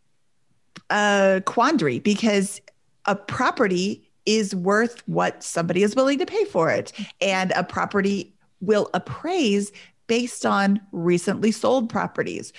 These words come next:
So are these markets being pushed up in a way that they will never be able to, you know, a,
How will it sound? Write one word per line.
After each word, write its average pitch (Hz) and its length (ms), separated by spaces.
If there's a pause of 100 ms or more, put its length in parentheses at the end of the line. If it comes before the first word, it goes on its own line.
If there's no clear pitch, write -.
(140)
So 220 280
are 202 200
these 233 380 (180)
markets 202 640
being 170 320
pushed - 500
up - 320 (340)
in 214 140
a 202 60
way 196 400 (100)
that 180 540 (1200)
they 202 160
will 190 160
never 190 340
be 185 640
able 196 320
to, 175 680 (720)
you 202 280
know, 160 200
a, 196 160